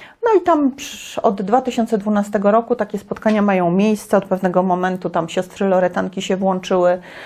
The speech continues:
w promocję, zresztą książek wydawanych przez, e, ich wydawni-,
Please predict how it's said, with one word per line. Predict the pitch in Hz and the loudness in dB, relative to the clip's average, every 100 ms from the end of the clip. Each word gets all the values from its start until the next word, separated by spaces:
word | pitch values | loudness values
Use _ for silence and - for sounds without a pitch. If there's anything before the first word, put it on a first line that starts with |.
| - - | -20 -20
w | - | 0
promocję, | 254 240 233 233 269 | 4 6 4 2 2
zresztą | 277 277 320 | 2 2 2
książek | 311 294 277 285 | 2 2 2 2
wydawanych | 277 269 254 254 247 | 2 2 4 4 2
przez, | - 226 233 - - | 2 0 0 -6 -6
e, | - - 190 185 190 185 190 185 185 | 0 2 2 2 0 0 0 0 -2
ich | 220 226 | -4 -2
wydawni-, | 220 214 220 190 | 0 0 0 -2